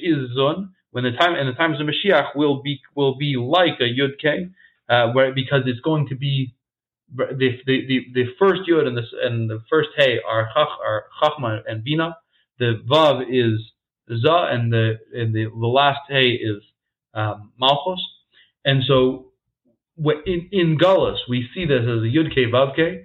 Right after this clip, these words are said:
but when Mashiach comes, it's gonna be Yihya. It's gonna be Yud Kei, Yud Kei. That, that, that we're gonna be able to see, um, how, how it's, how the, the, the Malchus and Za actually can, can communicate and can interact and can connect with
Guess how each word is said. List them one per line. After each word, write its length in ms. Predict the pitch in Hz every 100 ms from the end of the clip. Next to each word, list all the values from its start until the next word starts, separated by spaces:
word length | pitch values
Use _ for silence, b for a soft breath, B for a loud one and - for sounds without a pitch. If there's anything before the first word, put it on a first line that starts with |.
| b b -
but 180 | - 131
when 100 | 131
Mashiach 400 | 123 175 160 -
comes, 280 | 190 175 143
it's 120 | 135
gonna 180 | 139 127
be 120 | 127
Yihya. 460 | 135 139 120 98
It's 100 | - -
gonna 140 | 110
be 200 | 110 107
Yud 160 | 180 185
Kei, 160 | 151 127
Yud 260 | 151 -
Kei. 220 | 110 101 b b _
That, 160 | 120 110
that, 380 | 123 117 123 113 - -
that 120 | 123
we're 160 | 131 120
gonna 240 | 123 113 113
be 100 | 131
able 160 | 123 120
to 100 | 113 - 202
see, 340 | 190 170 - _ _ -
um, 360 | 120 117 113 110
how, 380 | 113 123 120 113 113
how 220 | 123 117
it's, 140 | 113 - - -
how 200 | 135 123
the, 240 | 120 113 113
the, 280 | 117 110 98 -
the 140 | 113
Malchus 500 | 120 160 196 139 117 117
and 140 | 123
Za 300 | 170 196 147 - B _ _ 160
actually 720 | 180 180 165 143 135 131 -
can, 180 | 135 131 135 131 -
can 240 | 123 110
communicate 560 | 127 147 196 165 123 107
and 100 | 113
can 120 | 113
interact 440 | 110 113 151 151 110
and 140 | 110
can 160 | 113 117
connect 320 | 151 196 160
with 180 | 139